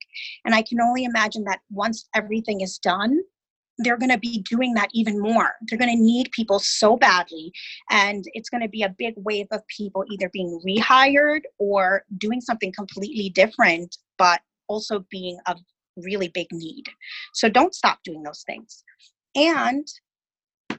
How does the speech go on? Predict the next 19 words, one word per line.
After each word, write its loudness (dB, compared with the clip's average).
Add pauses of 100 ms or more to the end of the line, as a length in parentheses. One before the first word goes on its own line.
lean 6
into 2
the 2
new 2
virtual -4
opportunities. -2
If -10
it's -4
something 6
that 4
you 6
know 6
you 2
can 0
do, 0
that 2
you 2
would 2
love 6